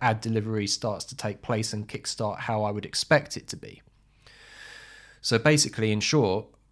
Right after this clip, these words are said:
the more you're prepared to increase your budget by, the more traffic potential there is. So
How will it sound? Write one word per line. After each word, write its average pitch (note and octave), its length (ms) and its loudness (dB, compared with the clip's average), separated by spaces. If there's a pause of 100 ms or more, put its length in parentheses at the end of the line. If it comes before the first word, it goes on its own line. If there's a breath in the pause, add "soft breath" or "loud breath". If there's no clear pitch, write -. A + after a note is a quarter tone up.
(240)
the A#2+ 80 2
more C#3+ 400 8
you're B2+ 200 4
prepared A#2+ 560 0
to - 160 -4
increase G#2+ 400 -2
your F#2+ 100 -4
budget - 460 2
by, F2 420 -2
the A2 60 -2
more A2 420 2 (260)
traffic - 600 -4
potential C3 640 0
there D2+ 340 -12
is. - 320 -8 (260)
So G#2+ 600 2